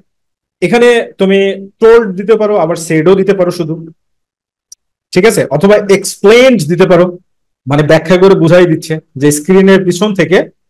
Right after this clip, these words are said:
একটা মানুষ পুতুলটাকে নাচাচ্ছে বা ঘোরাচ্ছে।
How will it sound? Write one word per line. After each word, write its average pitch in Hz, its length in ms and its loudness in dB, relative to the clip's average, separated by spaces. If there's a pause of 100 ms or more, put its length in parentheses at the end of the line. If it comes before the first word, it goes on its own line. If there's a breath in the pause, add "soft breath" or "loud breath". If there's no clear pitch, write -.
(460)
একটা 165 240 -2
মানুষ 170 400 -2
পুতুলটাকে 196 640 0 (340)
নাচাচ্ছে 165 520 -2
বা 220 120 0
ঘোরাচ্ছে। 160 500 -2